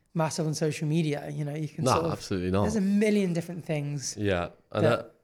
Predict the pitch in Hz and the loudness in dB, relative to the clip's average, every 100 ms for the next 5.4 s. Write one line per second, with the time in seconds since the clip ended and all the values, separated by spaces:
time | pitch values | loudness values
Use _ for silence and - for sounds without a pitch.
0 | - 117 131 135 120 - 117 101 - 110 | 0 2 4 4 2 2 2 2 0 -4
1 | 101 98 104 101 90 101 - 104 104 95 | -4 -2 0 0 0 0 0 2 4 2
2 | - 101 101 95 95 92 - 95 - 92 | 2 2 2 4 2 2 0 -6 -4 -2
3 | 87 - - 90 92 90 95 80 - - | -2 -4 -2 -2 -2 0 0 -2 -8 -18
4 | - 90 90 95 92 92 - 87 92 90 | -8 -2 0 0 0 -2 -6 -4 -2 0
5 | 90 90 87 82 | 0 0 -2 -4